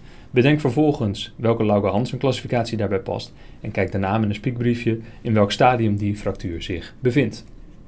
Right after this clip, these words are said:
Gaan we terug naar deze casus. Het betreft een Weber A-fractuur, dat wisten we al.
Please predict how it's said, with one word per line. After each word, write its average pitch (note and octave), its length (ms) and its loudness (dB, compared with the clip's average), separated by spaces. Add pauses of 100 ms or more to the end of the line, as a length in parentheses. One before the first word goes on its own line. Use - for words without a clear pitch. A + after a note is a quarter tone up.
(220)
Gaan - 180 -4
we C3 60 -4
terug D3 160 2
naar C#3 100 0
deze A#2 240 4
casus. G2 500 -10 (240)
Het A#2+ 120 -2
betreft B2 360 2
een F2+ 180 -10 (100)
Weber A2 340 2
A-fractuur, C3 640 -2
dat - 160 -6
wisten A#2 260 0
we B2+ 60 4
al. B2 240 0